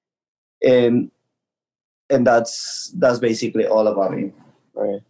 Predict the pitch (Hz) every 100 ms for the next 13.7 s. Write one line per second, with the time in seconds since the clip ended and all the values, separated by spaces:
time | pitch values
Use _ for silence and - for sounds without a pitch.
0 | _ - 110 101 107 113 107 107 - _
1 | _ _ 135 127 123 113 - 123 156 139
2 | 170 175 185 165 160 143 - _ _ _
3 | _ 220 - 190 143 120 117 - 117 123
4 | 117 117 113 101 - 110 110 113 107 -
5 | 107 104 101 101 98 92 _ _ - 117
6 | 131 147 - 143 151 143 - 139 135 127
7 | 120 117 127 - 110 107 117 113 110 117
8 | 113 101 92 - _ _ _ - 123 101
9 | - 107 107 107 - - 110 104 - _
10 | _ _ _ - 113 107 104 - - 101
11 | 90 104 104 101 _ - 117 - 110 107
12 | 101 95 98 98 92 - _ _ _ -
13 | 120 123 117 127 131 131 127